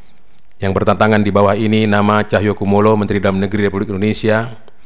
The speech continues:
Yasona H. Lauli, Menteri Hukum dan Hak Asasi Manusia Republik Indonesia. Dalam hal ini bertindak untuk dan atas nama Presiden Republik Indonesia,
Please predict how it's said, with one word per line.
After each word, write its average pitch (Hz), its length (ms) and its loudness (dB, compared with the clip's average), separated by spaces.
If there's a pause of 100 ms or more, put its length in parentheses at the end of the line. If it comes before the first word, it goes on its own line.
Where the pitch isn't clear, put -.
(800)
Yasona 104 560 0
H. 110 160 2
Lauli, 104 480 2 (160)
Menteri 95 320 -4
Hukum 113 320 -2
dan 104 240 2
Hak 104 240 -2
Asasi 104 320 -4
Manusia 101 400 -2
Republik 98 320 -8
Indonesia. 98 480 -6 (1040)
Dalam 104 160 4
hal 110 160 2
ini 113 160 2
bertindak 113 480 2
untuk 113 240 -2
dan 110 160 2
atas 110 160 -2
nama 110 240 2
Presiden 110 480 0
Republik 107 320 -2
Indonesia, 107 560 -2